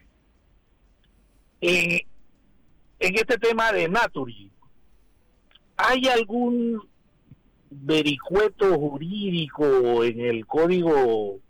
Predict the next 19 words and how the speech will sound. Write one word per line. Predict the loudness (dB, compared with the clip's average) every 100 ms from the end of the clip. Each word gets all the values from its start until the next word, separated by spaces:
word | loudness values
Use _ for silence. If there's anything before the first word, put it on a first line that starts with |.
| _
cuál | -2 2
es | 2
el |
código | 2 2 2
que | 2
man-, | -2 -2
administrativo, | -4 -4 -6 -2 -4 -4 -6 -4 -4 -4 _ _ _ _ _ _ _ _ _ _ _ _ _ _
que | -8 -4
pueda | 0 2
llevar | 4 4 4
al | 2 0
procurador | -2 -2 0 2 4 4
de | 4
la | 2
administración | 0 -6 -6 -2 -2 0 2 4 2 -2 _ _ _ _ _ _ _ _ _ _ _ _ _ -2
o | 2 2
a | 2
la | 2 2 2 2 2 0 0
Procuraduría, | -2 -2 0 2 2